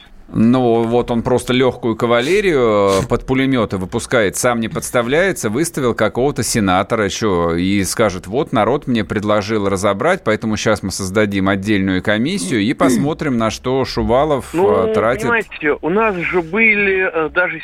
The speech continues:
Speaker 2: сенаторы, которые, как показала практика, принимали и вносили закон-, э, законопроекты, не владея русским языком.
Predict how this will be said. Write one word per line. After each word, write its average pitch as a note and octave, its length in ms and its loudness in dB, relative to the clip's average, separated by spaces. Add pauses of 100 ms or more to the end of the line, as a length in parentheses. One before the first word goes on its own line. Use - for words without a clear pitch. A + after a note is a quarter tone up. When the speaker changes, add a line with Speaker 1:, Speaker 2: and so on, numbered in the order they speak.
Speaker 2:
сенаторы, F3+ 560 -2
которые, E3 400 -2
как - 200 -6
показала C#3+ 420 0
практика, E3+ 680 -4 (400)
принимали E3+ 520 2
и D#3 60 2
вносили D3+ 580 -4
закон-, D#3 260 -4
э, C3 280 0
законопроекты, D3+ 840 -2
не A2+ 80 -8
владея C#3 460 -2
русским D3 360 -6
языком. C#3 460 -2